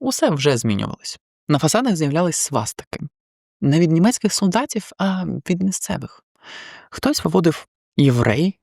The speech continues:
на вітринах єврейських крамниць. І інші просто переставали туди заходити. Це не супроводжувалось примусом,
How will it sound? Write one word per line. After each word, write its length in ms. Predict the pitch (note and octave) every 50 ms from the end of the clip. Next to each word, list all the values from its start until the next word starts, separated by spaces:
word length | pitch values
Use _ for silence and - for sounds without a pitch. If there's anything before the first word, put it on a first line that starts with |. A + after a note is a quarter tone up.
| - -
на 460 | C3 A#2+ A#2+ A#2 A#2 A#2 A#2+ A#2 - -
вітринах 420 | - - - D#3 D#3 D3 - -
єврейських 360 | - A#2 A#2 A2+ - - - -
крамниць. 460 | - A#2 A2+ G#2+ - - - - - _ _ _ _ _ _ _ _ _ _ -
І 420 | C#3+ C3+ B2+ B2 A#2 A2+ A#2 -
інші 360 | - - C#3+ E3+ - - - G#3+ _ _ _
просто 380 | - - E3 F3+ - - - G#3
переставали 560 | - - G#3 G3 - - - - - - F3+
туди 200 | - - E3 F3
заходити. 460 | - - - - - - - - - _ _ _ _ _ _ _ - - - - - - _ _
Це 260 | - - A3 A3+ G#3
не 140 | F#3 F#3+ F#3+
супроводжувалось 640 | - - - - G3 A#3 B3 A3+ G#3+ G3+ F#3 - - _ -
примусом, 540 | - F#3+ G#3 F3 C3 A#2+ - - - -